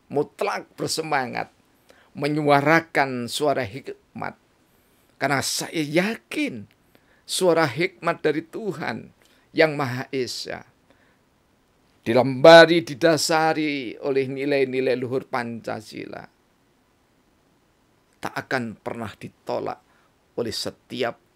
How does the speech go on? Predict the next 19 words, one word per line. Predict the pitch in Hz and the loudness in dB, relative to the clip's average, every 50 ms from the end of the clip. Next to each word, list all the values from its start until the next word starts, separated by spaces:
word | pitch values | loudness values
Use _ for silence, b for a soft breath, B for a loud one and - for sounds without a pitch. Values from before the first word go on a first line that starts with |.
| _ _ - | _ _ -4
dada | 131 120 110 - - 117 110 110 110 - - | -4 -4 -4 -6 -8 -8 -6 -6 -8 -10 -10
anak | - 107 107 101 80 - _ - | -10 -10 -10 -10 -12 -14 _ -14
manusia. | 87 98 92 92 98 - - - 87 87 | -14 -12 -12 -14 -12 -12 -12 -12 -12 -12
Karena | - - 127 - - 196 196 - | -12 -12 -8 -6 -6 -6 -6 -6
itulah | 247 - - - 285 247 202 - | -10 -10 -10 -8 -6 -4 -4 -2
Bung | - 175 160 135 123 110 | 0 -2 -2 -2 -4 -6
Karno | - 151 151 127 110 107 120 110 - - _ _ b b b b b b b b b | -4 -4 -4 -4 -6 -10 -10 -10 -10 -12 _ _ b b b b b b b b b
dengan | - 127 156 160 151 143 131 - _ _ - | -6 -2 -2 0 -2 -2 -4 -10 _ _ 0
gagah | 156 147 156 147 - - - 175 135 - | 2 2 2 0 0 2 4 4 4 2
gegap | - - 139 - 180 165 - - | 0 -4 2 2 2 2 2 0
gempita | 165 147 143 131 - - 196 202 - - - 180 165 156 143 | -6 -6 -6 -6 -10 -12 -12 -12 -12 -6 -2 0 0 0 -2
berpidato | - - 143 117 - - 147 - - - 143 143 143 139 139 - 143 135 113 104 101 - _ b b b b b b b b | -4 -4 -6 -6 -6 -8 -10 -8 -4 -2 0 0 0 0 -2 -4 -6 -6 -6 -8 -10 -14 _ b b b b b b b b
di | - 131 | -10 -10
depan | - _ - 147 135 - _ - 156 151 139 127 123 117 110 | -10 _ -6 -6 -6 -2 _ 2 2 2 2 0 -4 -6 -6
sidang | - - - - 226 180 - 208 165 131 107 104 - - - b b b b b b | -2 0 0 0 0 2 4 4 4 2 0 -8 -14 -18 -20 b b b b b b
Perserikatan | - - 127 - - - 127 135 127 - 131 123 - 139 123 120 | -8 -8 -6 -6 -6 -6 -6 -8 -6 -6 -6 -4 -4 -4 -6 -6
Bangsa-Bangsa, | 107 - 127 120 120 117 - 127 113 - - 117 110 110 107 110 - - - 101 110 | -6 -6 -6 -6 -8 -8 -8 -10 -8 -8 -8 -8 -8 -10 -12 -12 -14 -14 -12 -12 -10
"Jika | 113 - 156 127 117 131 123 - _ - | -8 -6 -4 -2 -2 -2 -2 -2 _ -8
ingin | 190 208 254 285 294 302 311 285 214 147 104 95 95 123 | -8 -6 -6 -6 -4 0 0 0 0 0 -4 -10 -14 -18